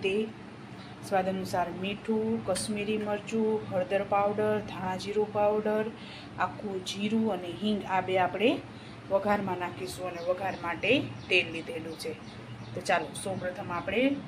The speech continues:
મઠને કુકરમાં બાફી લેશું. તો ચાલો, મેં અહીંયા એક કુકર લઈ લીધું છે. તો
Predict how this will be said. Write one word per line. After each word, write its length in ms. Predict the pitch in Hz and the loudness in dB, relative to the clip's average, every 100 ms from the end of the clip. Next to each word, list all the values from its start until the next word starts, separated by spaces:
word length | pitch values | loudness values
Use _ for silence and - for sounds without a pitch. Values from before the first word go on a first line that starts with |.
| 196 | -4
મઠને 460 | 196 190 185 185 226 262 - | -4 -4 -8 -2 2 2 2
કુકરમાં 680 | 220 208 170 170 196 277 - - | 2 2 2 -2 0 0 -2 -4
બાફી 320 | 190 190 190 175 | -2 -2 -4 -6
લેશું. 340 | 180 - 220 240 - - - - - - - - - - - - - - - - - - - | -6 -4 -4 -6 -8 -8 -8 -10 -10 -8 -8 -8 -8 -8 -8 -8 -10 -10 -12 -12 -12 -12 -12
તો 80 | - 160 | -10 -4
ચાલો, 200 | 180 170 170 | -2 0 -2
મેં 100 | 180 | 0
અહીંયા 260 | 175 180 185 | 0 2 0
એક 80 | 208 - - - - - - - - - - - | 0 -6 0 2 2 -2 -6 -14 -14 -14 -12 -10
કુકર 240 | 196 202 | 0 4
લઈ 120 | 202 202 | 4 4
લીધું 260 | 220 220 220 | 4 2 4
છે. 120 | 226 233 254 - - - - - - - - - - - - - - - - | 6 6 6 -2 -14 -16 -14 -14 -12 -12 -14 -12 -14 -12 -14 -14 -14 -16 -6
તો 80 | 185 | 0